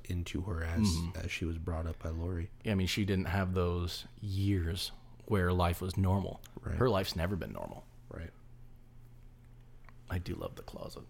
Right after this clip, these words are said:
Speaker 1: I do
Speaker 2: Just
Speaker 1: too.
Speaker 2: throwback.
Speaker 1: Yeah, I was just thinking that as you said that, just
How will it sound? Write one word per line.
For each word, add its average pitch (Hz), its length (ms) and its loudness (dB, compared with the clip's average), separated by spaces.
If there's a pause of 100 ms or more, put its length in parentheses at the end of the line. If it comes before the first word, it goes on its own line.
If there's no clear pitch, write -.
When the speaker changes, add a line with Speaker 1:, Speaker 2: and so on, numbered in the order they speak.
(120)
Speaker 1:
I 107 160 8
do 98 140 8
Speaker 2:
Just 95 140 0
Speaker 1:
too. 101 320 4 (2250)
Speaker 2:
throwback. - 680 -6 (3000)
Speaker 1:
Yeah, 98 160 0
I 82 40 -4
was 92 120 -6
just - 280 -6
thinking 95 240 -4
that - 120 -4
as - 100 -6
you - 100 -4
said - 240 -2
that, - 280 -2
just - 320 -10